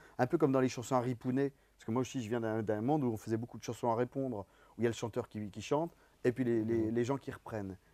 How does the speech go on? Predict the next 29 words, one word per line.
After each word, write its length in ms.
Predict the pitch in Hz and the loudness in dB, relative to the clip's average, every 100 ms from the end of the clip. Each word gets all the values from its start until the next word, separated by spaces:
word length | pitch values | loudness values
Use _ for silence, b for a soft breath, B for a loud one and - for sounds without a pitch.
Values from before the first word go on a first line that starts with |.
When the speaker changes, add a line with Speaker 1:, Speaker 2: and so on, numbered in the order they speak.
| - | -2
Speaker 1:
Et 60 | |
pour 120 | 113 | 2
moi, 140 | 127 170 | 6 6
les 60 | 127 | 4
histoires 220 | 117 180 | 2 2
étaient 160 | 147 131 | 2 0
du 100 | 123 | 2
même 220 | 160 165 | 2 2
acabit. 400 | - 120 101 95 98 | 0 -2 -2 -10 -8
Donc 180 | 123 180 | -4 0
il 40 | |
y 0 | |
avait 100 | 170 | 0
ça. 220 | - 95 - B B B | 0 -8 -12 B B B
Et 80 | 120 | -2
puis 120 | 120 | 2
d'autre 180 | 170 156 | 6 4
part, 180 | - 220 | 6 4
il 20 | 156 | 4
y 40 | |
a 40 | |
le 60 | 123 | 2
phénomène 500 | - 123 131 170 156 - b b | 0 0 4 4 2 -6 b b
plus 220 | - 135 135 | -4 0 2
identitaire 680 | 143 143 151 - 175 151 - | 4 2 2 0 2 0 -2
en 140 | 120 | -2
région. 400 | 113 127 107 127 - _ _ _ _ b b | 0 -2 -2 -6 -8 _ _ _ _ b b
C'est-à-dire 280 | 104 120 143 | -2 -2 2
que, 240 | 117 104 | 0 0